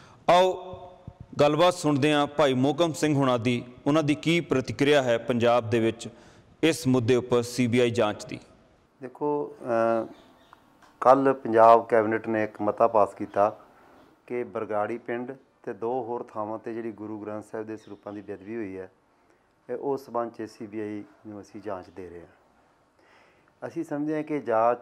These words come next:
Speaker 2: ਬਿਲਕੁਲ ਅਧੂਰੀ ਤੇ ਲੋਕਾਂ ਦੀਆਂ ਅੱਖਾਂ 'ਚ ਘੱਟਾ ਪਾਉਣ ਵਾਲੀ ਹੈ। ਦਰਅਸਲ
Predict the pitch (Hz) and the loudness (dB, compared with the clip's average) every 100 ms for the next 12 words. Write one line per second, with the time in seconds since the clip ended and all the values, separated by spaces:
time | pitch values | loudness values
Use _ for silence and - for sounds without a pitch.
0 | 110 110 123 127 135 131 - 110 110 98 | -8 -8 -8 -8 -8 -8 -12 -8 -8 -8
1 | 113 127 _ _ _ _ _ _ _ _ | -10 -12 _ _ _ _ _ _ _ _
2 | _ 135 131 127 127 123 120 131 131 127 | _ -6 -4 -4 -6 -8 -6 -8 -6 -8
3 | - 120 110 123 120 123 107 98 98 92 | -8 -12 -10 -10 -10 -10 -10 -10 -10 -14
4 | 85 85 85 _ _ _ _ _ _ _ | -16 -18 -20 _ _ _ _ _ _ _
5 | _ _ _ _ _ _ _ _ _ _ | _ _ _ _ _ _ _ _ _ _
6 | _ _ _ _ _ _ 104 107 127 151 | _ _ _ _ _ _ -8 -2 0 0
7 | 151 151 151 | -2 -4 -4